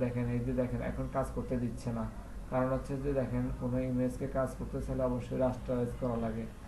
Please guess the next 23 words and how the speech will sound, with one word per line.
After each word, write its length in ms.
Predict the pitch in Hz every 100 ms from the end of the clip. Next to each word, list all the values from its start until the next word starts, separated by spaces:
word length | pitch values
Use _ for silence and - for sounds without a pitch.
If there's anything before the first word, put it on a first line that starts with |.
| - - - - 127
আমি 120 | 123 127
রাইট 140 | 120
বাটন 200 | 123 131 127
ক্লিক 200 | 127 127 -
করে 140 | 131 135 135
রাস্টারাইজ 420 | 117 - 127 120 -
করে 140 | 127 113
নিলাম, 220 | 110 107 - - - - - - - -
ঠিক 140 | - 123 131
আছে? 180 | 143 131 - 123
এখন 180 | 131 135 131
দেখেন 200 | 127 123 -
প্রস্তুত, 380 | 127 - 117 104 - -
একটা 160 | 110 123
ক্লিক 160 | 127 123 -
করবো 180 | 127 143 139
চলে 160 | 143 123
যাবে, 180 | 113 107 98 - - - - - -
দেখতেছেন 440 | - - 139 156 131 - - - - -
ব্যাকগ্রাউন্ড 360 | 120 117 127 131
রিমুভ 200 | 127 131 131
হয়ে 140 | 131 131
গেছে। 240 | 139 -